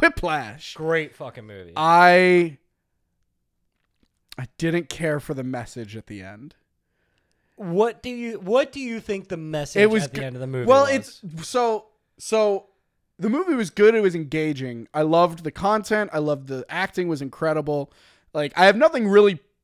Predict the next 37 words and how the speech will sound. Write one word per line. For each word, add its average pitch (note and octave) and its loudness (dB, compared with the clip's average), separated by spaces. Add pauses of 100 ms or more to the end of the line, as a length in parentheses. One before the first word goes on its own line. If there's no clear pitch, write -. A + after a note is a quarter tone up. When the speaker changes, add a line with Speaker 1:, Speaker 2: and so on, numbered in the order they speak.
Speaker 1:
bad E3+ 2
to E3 -6
say E3 0
about D#3 -2
the C#3+ -8
movie, C3 -6 (500)
but F3+ 4
the F3 -2
scene C#4+ -6 (300)
that F3+ 4
engaged F3+ 2
me G#3 -2
the F3+ -2
most, D#3 0
that D3 -4
I C#3 -2
was C#3 -6
so E3+ 0
ready D#3 0
to C#3+ -10
get, C#3+ -8
like, C#3 -12
catharsis C#3+ -8
from, A2 -10 (400)
was D3 -4
when D#3 -2 (160)
Andrew, G3+ -6
I G3+ -8
think A3+ -8
is - -6
Speaker 2:
Yeah. A#3 -6
Speaker 1:
the A#3 -6
main A#3+ -6
character, B3 -4 (340)
was E3 -4
talking G3 0
to E3 0